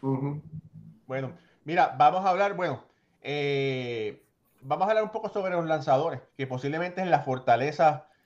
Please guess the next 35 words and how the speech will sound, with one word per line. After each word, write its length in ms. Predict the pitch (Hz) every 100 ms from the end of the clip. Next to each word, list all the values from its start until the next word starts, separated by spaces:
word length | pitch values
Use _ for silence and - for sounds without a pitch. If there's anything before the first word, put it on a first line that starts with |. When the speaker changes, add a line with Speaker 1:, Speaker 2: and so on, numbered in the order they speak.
| _ _
Speaker 2:
más 180 | 123 143
grande 240 | 147 170 175
que 120 | 135
tiene 560 | 135 127 135 156 160 123
el 100 | 123
equipo 280 | 117 127
de 60 | 147
Puerto 220 | 143 139
Rico, 200 | 139 165
ese 260 | 139 120 139
bullpen. 480 | 135 127 - 82 - _ _ _ _ -
Vamos 220 | 117 131
a 40 |
traerlo 260 | 131 131 131
por 80 | 123
aquí 140 | 123
para 180 | 143 123
que 60 | 113
ustedes 240 | - 117
lo 80 | 123
vean. 320 | 139 117 117 - _ _ _ _ _ _
Eh, 720 | 127 123 117 117 117 117 107 113
Giovanni 300 | 123 135 160
Morán, 520 | 170 151 151 131 - _ _ _
Héctor 360 | 127 120 143 139
Santiago, 540 | 160 139 135 127 135
Fernando 460 | - 110 107 131 139
Cruz, 280 | 131 139 139
José 340 | - 110 104 117
de 100 | 131
León, 320 | 123 127 127
Alexis 360 | 110 110 113 110
Díaz, 320 | 123 127 117
Jorge 220 | 107 104
López, 460 | 123 135 123 -